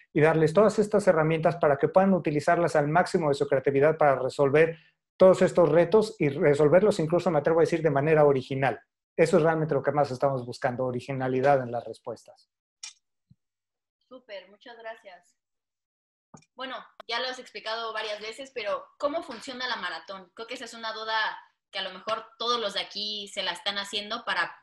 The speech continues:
Speaker 2: ver si pueden participar, no pueden participar, si tienen las habilidades o simplemente por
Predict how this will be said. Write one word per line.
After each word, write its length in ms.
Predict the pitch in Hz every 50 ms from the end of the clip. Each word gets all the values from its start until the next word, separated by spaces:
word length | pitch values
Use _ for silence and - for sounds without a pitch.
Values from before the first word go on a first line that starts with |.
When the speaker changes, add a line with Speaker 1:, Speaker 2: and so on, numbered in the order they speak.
| _ -
Speaker 2:
ver 240 | 185 175 214 226 226
si 100 | - 269
pueden 300 | - - 240 233 240 -
participar, 720 | 202 185 - 180 170 - 170 165 - 202 220 226 233 240
no 120 | 233 208
pueden 240 | - 214 208 214 208
participar, 720 | 196 180 170 - 170 165 - 175 165 - 196 214 226 226 226
si 360 | - - 196 180 170 170 170 - - - - - - _ _ _ _
tienen 300 | - 220 220 220 233 226
las 160 | 214 185 160
habilidades 800 | 190 180 180 180 185 180 165 196 202 208 220 226 226 226 226 -
o 340 | 185 180 175 170 165 165 - _ _ _ _ _ _ _ _ _ _ _ _ _ _ _ _
simplemente 540 | - - 233 226 220 240 233 240 233 240 247
por 320 | 247 220 202 180 - -